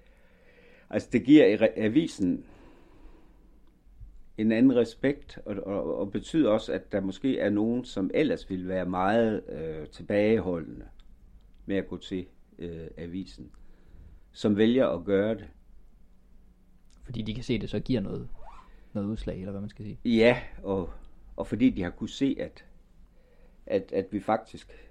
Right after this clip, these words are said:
Speaker 1: øh, har formået at køre den her, øh, teknik- og miljøsag.
Speaker 2: Den, hvis den nu landede på din,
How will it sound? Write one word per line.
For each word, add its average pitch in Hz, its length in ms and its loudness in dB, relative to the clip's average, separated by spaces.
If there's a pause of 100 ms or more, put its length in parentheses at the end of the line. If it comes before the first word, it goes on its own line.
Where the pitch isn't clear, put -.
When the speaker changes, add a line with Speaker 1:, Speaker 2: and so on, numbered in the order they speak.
Speaker 1:
øh, 78 220 -8
har - 120 -8
formået 110 460 0
at - 120 -10
køre 101 240 -2
den 85 240 -10
her, 78 200 -10 (480)
øh, 76 60 -14 (1120)
teknik- 92 380 -8
og 80 60 -12
miljøsag. 82 500 -14 (2000)
Speaker 2:
Den, 131 100 2
hvis 127 120 0
den 143 120 2
nu 143 80 2
landede 131 240 4
på - 80 -2
din, 104 340 -2